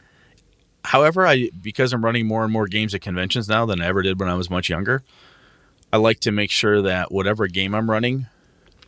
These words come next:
I'm helping it shine, and so that the players can have the most amount of fun. So my G M style changes more so that the players can have the most amount of fun as possible. So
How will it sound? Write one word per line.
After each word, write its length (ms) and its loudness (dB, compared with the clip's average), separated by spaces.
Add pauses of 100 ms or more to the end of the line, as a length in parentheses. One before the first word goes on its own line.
(200)
I'm 340 -2
helping 360 -2
it 140 -4
shine, 540 0 (500)
and 260 -2
so 180 0
that 220 -2
the 80 -12
players 320 0
can 80 -2
have 80 -2
the 60 -6
most 200 -8
amount 160 -8
of 60 -14
fun. 360 -8 (1200)
So 160 -2
my 140 2
G 180 0
M 120 0
style 500 -2 (120)
changes 440 -2
more 220 -6
so 120 -6
that 60 -12
the 80 -14
players 320 -2
can 120 -6
have 120 -4
the 80 -6
most 240 -8
amount 160 -6
of 80 -10
fun 260 -6
as 100 -10
possible. 520 -8 (440)
So 380 0